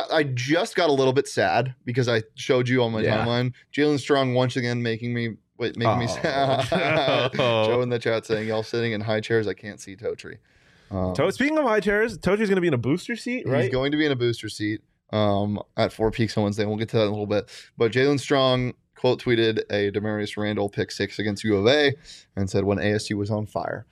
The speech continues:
Speaker 1: Um, still got a lot of, you know, hatred for the
Speaker 2: <sighs>
Speaker 1: program right now. Um, and it isn't getting much better.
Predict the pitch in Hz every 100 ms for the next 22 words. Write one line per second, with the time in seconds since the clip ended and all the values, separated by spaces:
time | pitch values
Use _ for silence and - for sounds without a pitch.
0 | - _ _ - 104 104 101 - 123 131
1 | 120 110 - 104 107 110 - 101 95 -
2 | _ _ - 101 95 95 101 _ _ _
3 | _ - - - - - - - - -
4 | - - 262 262 247 226 208 196 185 110
5 | 110 104 101 90 90 98 - - - _
6 | - 110 117 110 131 147 170 208 320 240
7 | 262 262 190 220 165 139 147 185 220 131
8 | -